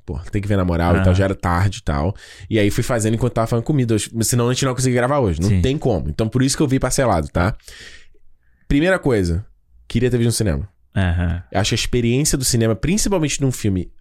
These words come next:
Speaker 1: antigo, ele fica melhor se você não tem rede social, se você não tem internet pra você naqueles momentos mais calmos. Pegar
Speaker 2: Dá uma
Speaker 1: celularzinho.
Speaker 2: olhadinha, é.
Speaker 1: Exato. Então esse é o primeiro ponto, assim, acho que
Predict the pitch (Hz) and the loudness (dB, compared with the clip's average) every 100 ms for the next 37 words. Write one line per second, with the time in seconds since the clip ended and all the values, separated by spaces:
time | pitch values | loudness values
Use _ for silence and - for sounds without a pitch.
0 | - 95 95 92 - 120 143 95 80 - | -4 0 2 0 0 0 2 0 -4 -6
1 | _ - - _ _ _ 117 123 131 - | _ -20 -20 _ _ _ -2 2 0 0
2 | 139 127 123 123 123 127 120 117 117 117 | 0 2 2 0 0 0 -2 0 0 0
3 | - 110 98 - - 95 104 101 107 110 | -2 -2 -2 -4 -4 0 0 0 0 2
4 | 107 101 101 101 110 107 98 - 104 101 | 0 2 0 -2 -2 0 0 0 0 2
5 | 104 101 101 101 95 - 131 113 85 - | 2 2 0 0 -2 -2 -2 0 -2 -6
6 | - _ _ _ _ _ 98 92 98 95 | -18 _ _ _ _ _ 0 0 2 2
7 | 95 95 95 92 90 - 87 80 - - | 2 2 0 -2 -8 -8 -10 -10 -10 -4
8 | 80 - - - _ _ _ _ _ - | -4 -4 -12 -20 _ _ _ _ _ -4
9 | 95 95 98 95 101 - 80 69 78 67 | -2 2 2 2 2 2 -2 -2 -4 -4
10 | 69 - 95 | -4 -2 -2